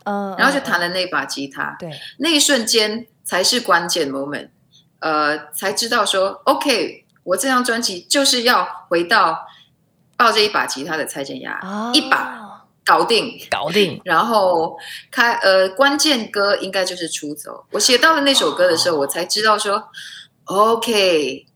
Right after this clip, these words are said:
Speaker 2: 原来
Speaker 1: 嗯。
Speaker 2: <laughs> 是这么一回事。
Speaker 1: 找到了。
Speaker 2: 我可以这样写，我可以，因为光是出走就很有画面啦，
Speaker 1: 对。
Speaker 2: 就很有故事。
Speaker 1: 非常。
Speaker 2: 特别是在我们这种疫情状态下，我们，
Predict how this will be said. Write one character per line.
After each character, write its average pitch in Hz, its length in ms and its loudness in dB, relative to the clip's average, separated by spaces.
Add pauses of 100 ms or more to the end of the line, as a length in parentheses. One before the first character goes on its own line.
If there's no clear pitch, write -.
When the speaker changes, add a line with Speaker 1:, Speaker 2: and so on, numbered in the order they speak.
(260)
Speaker 2:
原 208 440 4
来 147 500 2 (440)
Speaker 1:
嗯。 240 300 -4
Speaker 2:
<laughs> - 0 -
是 240 320 0
这 190 180 2
么 170 120 -2
一 165 140 -2
回 143 240 0
事。 147 60 0
Speaker 1:
找 170 240 4
到 220 240 2
了。 151 380 -2
Speaker 2:
我 156 180 2
可 185 200 4
以 208 280 0
这 269 160 4
样 226 240 2
写， 139 360 0
我 160 160 -2
可 190 200 0
以， 202 260 0 (320)
因 277 80 -2
为 330 80 0
光 294 180 4
是 294 160 0
出 220 300 -6
走 190 220 -6
就 202 180 -4
很 165 120 -8
有 170 200 -8
画 143 160 -4
面 139 260 -10
啦， - 140 -20
Speaker 1:
对。 269 120 2
Speaker 2:
就 240 80 4
很 - 120 2
有 135 100 -2
故 139 220 -8
事。 - 340 -8 (420)
Speaker 1:
非 - 80 2
常。 - 0 -
Speaker 2:
特 262 40 4
别 240 100 2
是 233 160 0
在 202 220 0
我 143 140 -4
们 120 240 -10
这 185 140 -8
种 151 240 -4
疫 196 120 -6
情 147 300 -6
状 160 220 -8
态 143 140 -10
下， 143 220 -6
我 117 40 -8
们， 139 180 -12